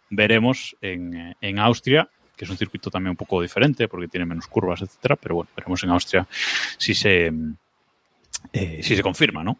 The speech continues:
Eh, esto. ¿Qué os pareció ese duelo? <laughs> Ese duelo Alonso-Hamilton por esa segunda posición. Luego hablamos de la no sanción.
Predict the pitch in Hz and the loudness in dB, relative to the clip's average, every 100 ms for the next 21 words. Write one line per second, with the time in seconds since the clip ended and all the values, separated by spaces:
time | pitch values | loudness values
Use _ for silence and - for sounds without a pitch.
0 | _ 90 80 78 - - - - - - | _ -8 -8 -10 -4 -2 -2 -4 -8 -6
1 | - - - - - - _ _ _ - | -4 -4 -6 -10 -12 -18 _ _ _ -16
2 | - 185 226 185 180 - 147 127 101 85 | 0 2 4 4 4 4 4 6 6 2
3 | - - - - 160 - 160 147 143 139 | 0 -4 -6 -2 2 4 4 6 6 6
4 | 131 127 135 135 - 143 120 - 131 123 | 6 6 6 4 4 2 2 2 4 4
5 | 110 123 117 - 113 117 113 117 - 113 | 4 4 4 2 4 4 2 0 2 4
6 | 113 107 107 104 101 101 95 101 95 92 | 4 4 4 4 4 2 0 -4 -6 -6
7 | 92 113 117 107 101 95 95 92 92 87 | 2 6 6 6 2 0 0 0 0 2
8 | 87 87 107 107 104 92 - 76 | 0 2 2 2 -2 -4 -10 -12